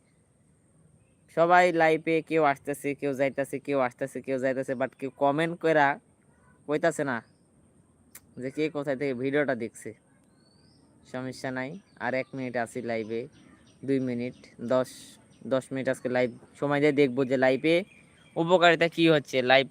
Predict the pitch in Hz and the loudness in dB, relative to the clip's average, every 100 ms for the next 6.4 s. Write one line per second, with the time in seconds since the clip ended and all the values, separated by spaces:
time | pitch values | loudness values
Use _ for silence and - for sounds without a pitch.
0 | 147 147 143 147 - 147 139 139 139 147 | -2 0 4 2 2 -2 2 2 2 0
1 | 170 160 123 120 - 135 143 - 170 143 | 0 0 0 -6 -6 -6 -4 0 2 0
2 | - _ _ _ _ _ - 131 143 156 | -4 _ _ _ _ _ -2 0 2 2
3 | 143 151 143 - 139 139 147 143 165 139 | 2 -2 -2 -4 0 2 0 -2 -4 -4
4 | 127 143 143 143 156 139 120 127 113 117 | -6 -6 -6 -2 -2 0 0 -2 -4 -8
5 | 101 - - 117 123 123 120 120 117 117 | -10 -10 -14 -10 -8 -6 -6 -8 -8 -8
6 | 110 104 123 | -8 -8 -6